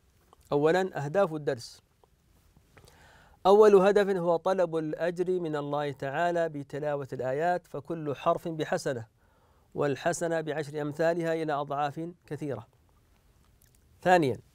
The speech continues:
تلاوة الآيات تلاوة صحيحة خالية من الأخطاء. التلاوة الصحيحة لا بد لها من النظر الصحيح.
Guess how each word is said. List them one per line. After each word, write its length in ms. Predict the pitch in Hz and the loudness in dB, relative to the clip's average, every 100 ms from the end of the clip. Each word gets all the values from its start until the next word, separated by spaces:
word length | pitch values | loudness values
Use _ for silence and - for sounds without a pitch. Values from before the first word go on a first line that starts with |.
| _ _ _ _ _ _ _ | _ _ _ _ _ _ _
تلاوة 460 | - 160 190 208 202 | 0 6 8 10 8
الآيات 520 | 190 170 175 185 190 180 | 4 2 4 4 2 -4
تلاوة 600 | - 175 185 180 175 160 | -6 0 0 0 -2 -4
صحيحة 720 | - 160 185 180 180 180 175 | -4 -4 -4 -4 -2 -4 -6
خالية 680 | - - 160 156 160 170 160 160 | -10 0 2 2 0 -2 -2 -4
من 240 | 180 165 | -6 -4
الأخطاء. 480 | 165 143 - - - _ _ _ _ - _ - | -4 -4 -8 -10 -10 _ _ _ _ -20 _ -4
التلاوة 400 | 151 151 196 202 | -2 2 4 4
الصحيحة 560 | 175 170 190 190 202 208 _ _ _ _ _ _ _ _ _ _ _ - _ _ - | 2 -2 -2 -2 -2 -6 _ _ _ _ _ _ _ _ _ _ _ -20 _ _ -4
لا 160 | 143 175 | 4 6
بد 280 | 196 170 | 6 4
لها 340 | 170 185 185 185 | 0 0 0 -2
من 400 | 175 180 196 196 _ _ _ - | -2 -4 -4 -8 _ _ _ -8
النظر 600 | 147 160 185 196 190 185 | -6 0 2 2 0 -2
الصحيح. 600 | 147 - 147 147 127 - | -6 -8 -6 -8 -10 -14